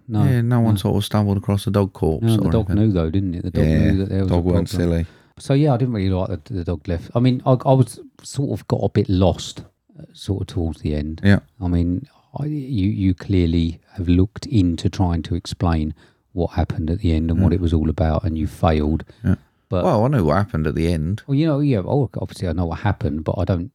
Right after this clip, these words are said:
Speaker 1: I, I thought that there was some sort of metaphor around it, or, uh, as you said,
Speaker 2: Yeah,
Speaker 1: fairy
Speaker 2: don't steal
Speaker 1: tale or
Speaker 2: someone
Speaker 1: whatever.
Speaker 2: else's kid, I think, is a metaphor.
Speaker 1: Is it?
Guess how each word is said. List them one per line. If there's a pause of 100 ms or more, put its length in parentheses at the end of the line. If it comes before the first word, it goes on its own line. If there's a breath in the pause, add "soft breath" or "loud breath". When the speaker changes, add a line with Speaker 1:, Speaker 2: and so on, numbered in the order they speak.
(140)
Speaker 1:
I,
I
thought
that
there
was
some
sort
of
metaphor
around
it,
or,
uh,
as
you
said,
Speaker 2:
Yeah,
Speaker 1:
fairy
Speaker 2:
don't
steal
Speaker 1:
tale
or
Speaker 2:
someone
Speaker 1:
whatever.
Speaker 2:
else's
kid,
I
think,
is
a
metaphor.
Speaker 1:
Is
it?